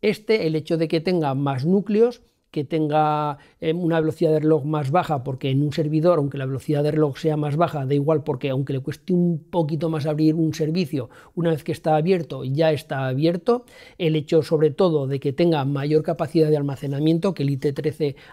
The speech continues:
aparte de los dos teras que viene de almacenamiento, le puedas colocar otra M dos y le puedas colocar u-, otra unidad de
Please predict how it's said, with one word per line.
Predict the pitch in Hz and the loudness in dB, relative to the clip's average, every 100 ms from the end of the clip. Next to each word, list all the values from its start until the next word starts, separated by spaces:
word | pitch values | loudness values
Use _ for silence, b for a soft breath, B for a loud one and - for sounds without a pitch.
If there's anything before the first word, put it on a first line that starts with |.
| - | -8
aparte | 156 151 143 156 | -6 -4 -2 0
de | 143 143 | 2 2
los | 147 143 | 2 0
dos | 147 - | -4 -4
teras | 147 143 - | -6 -6 -4
que | 147 | -2
viene | 143 143 139 | 0 0 0
de | |
almacenamiento, | 143 139 135 147 147 170 139 131 | -2 -4 -6 -2 2 2 2 -2
le | 135 | -4
puedas | 151 143 - | -2 -4 -2
colocar | 151 147 165 - | -2 0 -2 -2
otra | - 165 160 156 | -4 -2 0 0
M | 151 156 | 0 2
dos | 175 - b b b | 0 -2 b b b
y | 175 | -2
le | 151 | 0
puedas | 151 147 - | 0 -2 0
colocar | 156 147 175 160 - | 0 2 2 2 -2
u-, | 147 156 | -10 -8
otra | 151 156 | -4 -2
unidad | 151 151 156 165 | 0 2 4 2
de | 143 143 131 127 | 2 -2 -4 -8